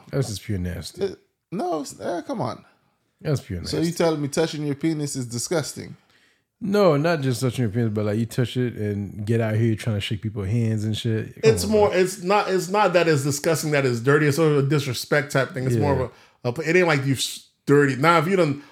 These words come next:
Speaker 3: wiped your ass,
Speaker 2: Yeah,
Speaker 3: it's kinda
Speaker 2: wash
Speaker 3: wild.
Speaker 2: your hands.
Speaker 3: Yeah.
Speaker 2: You supposed to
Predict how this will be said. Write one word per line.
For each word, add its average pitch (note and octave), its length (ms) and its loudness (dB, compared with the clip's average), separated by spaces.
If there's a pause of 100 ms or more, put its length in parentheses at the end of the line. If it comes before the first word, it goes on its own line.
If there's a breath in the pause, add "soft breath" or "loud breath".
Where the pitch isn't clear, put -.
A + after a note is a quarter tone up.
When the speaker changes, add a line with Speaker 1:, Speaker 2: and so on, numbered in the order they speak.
(120)
Speaker 3:
wiped D3 300 2
your C3+ 80 2
ass, D3 840 2
Speaker 2:
Yeah, G3 260 2
Speaker 3:
it's C3+ 120 4
kinda C#3+ 260 2
Speaker 2:
wash C#3+ 320 6
Speaker 3:
wild. C#3+ 140 0
Speaker 2:
your F#3 100 -2
hands. C#3+ 300 -2
Speaker 3:
Yeah. A#2 320 -2
Speaker 2:
You E3+ 60 -2
supposed E3+ 420 -2
to D2+ 80 -12